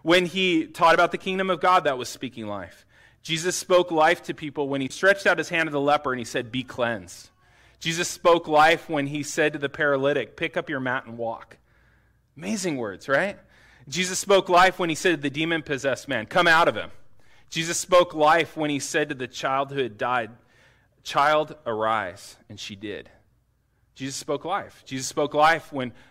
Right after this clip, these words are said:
all who believed him, he said to them, "Your sins have been forgiven you." It's amazing words of Jesus, right?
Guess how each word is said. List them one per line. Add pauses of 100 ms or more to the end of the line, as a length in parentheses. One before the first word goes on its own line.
(100)
all
who
believed
him,
he
said
to
them, (300)
"Your
sins
have
been
forgiven
you." (800)
It's
amazing
words
of
Jesus,
right?